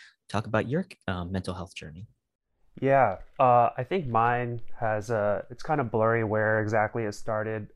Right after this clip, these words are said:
Speaker 2: Uh, it was somewhere between sophomore and junior year of high school. I think junior year is when I was becoming more aware, like, "Oh, this is something to be worried about."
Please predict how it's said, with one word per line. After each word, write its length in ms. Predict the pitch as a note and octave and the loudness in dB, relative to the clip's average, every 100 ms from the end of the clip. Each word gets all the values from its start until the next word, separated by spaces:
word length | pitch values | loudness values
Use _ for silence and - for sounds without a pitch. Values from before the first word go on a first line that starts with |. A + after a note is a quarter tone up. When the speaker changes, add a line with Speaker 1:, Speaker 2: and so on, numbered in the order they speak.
| - | -4
Speaker 2:
Uh, 240 | A2 G2+ G#2 | 0 0 0
it 40 | |
was 140 | A2+ - | -4 -4
somewhere 400 | C#3 C#3+ C#3+ B2 | -6 -4 -4 -4
between 360 | A#2+ - A2 | -6 -8 -8
sophomore 600 | - G#2 G2+ - G2+ G2 | -4 -2 -2 -4 -6 -6
and 140 | F#2+ F#2+ | -6 -8
junior 320 | G2 G2 G2 | -8 -8 -8
year 500 | G2 F#2 F#2+ G2 G#2 _ - | -6 -6 -6 -6 -10 _ -14
of 140 | - | -10
high 160 | G#2 G2 | -6 -6
school. 480 | - - B2 C3 - - - - - - - | -6 -6 -4 -6 -10 -20 -20 -20 -20 -18 -4
I 80 | B2 | -2
think 240 | E3 C#3+ | 0 -2
junior 340 | G#2+ A#2 B2 A2+ | -2 -2 0 -2
year 520 | G2+ G#2 A2 A#2 G#2+ | -2 -4 -2 -2 -4
is 140 | G2+ | -4
when 640 | G2+ G2+ G2 F#2+ F#2 F#2+ F#2 - _ _ - | -6 -4 -4 -4 -6 -10 -14 -20 _ _ -2
I 100 | G#2+ | 0
was 200 | G#2+ G2 | 2 -2
becoming 640 | - - B2 - A#2+ A2+ G#2+ | -6 -8 -6 -4 -2 -2 -2
more 280 | A2 A#2+ A#2 | 0 2 2
aware, 440 | G#2 G2+ G#2 G#2+ | 2 -2 0 -2
like, 240 | G2+ F#2 - | -2 -6 -6
"Oh, 320 | G2 F2+ E2 - - - - - | -6 -6 -8 -14 -20 -20 -18 -6
this 180 | B2 - | -6 -2
is 160 | A#2 | -4
something 760 | - A2+ G#2 - G#2 G2 G2 G2 - - - - _ - - | -2 -4 -4 -6 -6 -4 -6 -10 -16 -20 -20 -20 _ -20 -8
to 80 | A#2 | -6
be 320 | A2+ G2+ G2+ G2+ - B2 | -2 -2 -2 -4 -8 0
worried 260 | C#3 C#3 | 2 2
about." 360 | G#2 F2 E2+ | 2 -2 -6